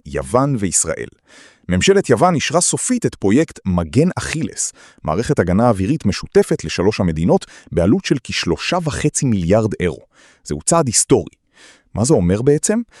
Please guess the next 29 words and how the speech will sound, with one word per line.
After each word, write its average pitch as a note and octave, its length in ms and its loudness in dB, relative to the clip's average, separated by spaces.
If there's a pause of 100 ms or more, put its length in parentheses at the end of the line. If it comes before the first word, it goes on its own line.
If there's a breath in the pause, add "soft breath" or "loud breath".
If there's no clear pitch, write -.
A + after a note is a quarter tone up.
(200 loud breath)
זה E2+ 120 -2
אומר B2+ 280 2
ששלוש A#2+ 560 0
המדינות D#3 460 0
יפתחו G#2+ 540 -6
ויפעילו E3 600 0
יחד B2+ 440 2
מערכת F2 440 -4
הגנה F#2+ 260 0
מתקדמת, E2 680 -4 (280 loud breath)
שתייצר A2 480 0 (180)
כיפת - 420 -6
ברזל B2 400 0 (100)
אזורית, G#2 460 0
אם E2+ 140 -2
תרצו, E2 340 -2 (260 loud breath)
מעל E3 300 2
שמי C3 300 0
מזרח G2 400 0
הים F2 180 2
התיכון. - 540 -10 (420 loud breath)
המערכת F#2+ 440 0
מיועדת G#2 420 2
ליירט E2+ 380 0
איומים G#2+ 360 2
אוויריים F2+ 480 -2
כמו - 240 -8
טילים G#2 480 0
וכטבמים, F#2 640 -2